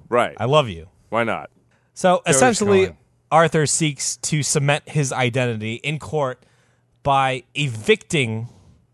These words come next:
Speaker 2: a person that lives in Tichborne Park. So it,
Speaker 3: Okay.
Speaker 2: it's one of these moves where it's just like, "Hey,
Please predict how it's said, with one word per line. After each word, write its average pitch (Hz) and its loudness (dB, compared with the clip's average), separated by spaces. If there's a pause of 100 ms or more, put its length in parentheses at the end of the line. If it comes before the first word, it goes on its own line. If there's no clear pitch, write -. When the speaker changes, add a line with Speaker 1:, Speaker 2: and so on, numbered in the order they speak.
(180)
Speaker 2:
a 127 0
person 127 -8
that 107 -6 (520)
lives 127 -4
in 120 -6
Tichborne 104 -10 (440)
Park. - -6 (960)
So 151 -4
it, 160 -6
Speaker 3:
Okay. 135 -10
Speaker 2:
it's 143 -8
one 196 -2
of 247 -2
these 175 -2
moves 156 0
where 131 0
it's 110 -4
just 110 -10
like, 123 -2
"Hey, 165 2